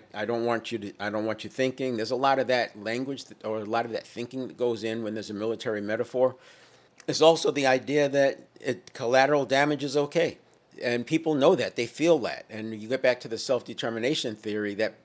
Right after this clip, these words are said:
needing re-, relatedness gets missed because in the military model, collateral damage, like I said, is okay. And, you know, if, if it takes losing a few people to get this objective, and it's not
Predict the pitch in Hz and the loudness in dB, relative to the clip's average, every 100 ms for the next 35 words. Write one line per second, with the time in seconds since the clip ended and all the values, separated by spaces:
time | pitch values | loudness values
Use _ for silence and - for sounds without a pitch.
0 | _ - 117 131 123 117 107 104 - 98 | _ -10 -6 -4 -4 -6 -8 -10 -12 -8
1 | 95 151 175 107 98 98 - - _ - | 0 2 2 -2 -6 -6 -8 -16 _ -4
2 | 120 - 98 135 151 - - - 104 - | -2 -2 -4 0 0 -2 -10 -12 -10 -4
3 | 113 107 101 - _ _ - 110 107 107 | -2 -2 -6 -16 _ _ -12 -8 -8 -10
4 | - 92 107 151 165 165 120 107 104 101 | -14 -10 0 2 2 4 2 2 -2 -4
5 | 101 98 95 _ _ - 117 123 143 135 | -2 -4 -6 _ _ -8 0 2 4 2
6 | 110 135 135 110 104 107 98 123 110 104 | 0 0 0 -2 -4 -4 0 0 0 -2
7 | 110 135 147 127 104 98 87 110 95 - | -4 -2 -2 0 -2 -6 -10 -8 -8 -10
8 | 113 98 120 - 135 135 - - _ _ | -12 -8 -8 -2 -2 -2 -8 -10 _ _
9 | - 120 143 143 135 131 139 151 147 117 | -12 -2 2 2 2 0 -2 0 0 -2
10 | 107 120 - 123 113 - 98 98 127 - | -2 -2 -2 -4 -4 -4 -4 0 0 0
11 | 120 101 95 - _ - 113 113 117 127 | -4 -4 -6 -18 _ -6 -2 0 -2 2
12 | 139 175 | 2 2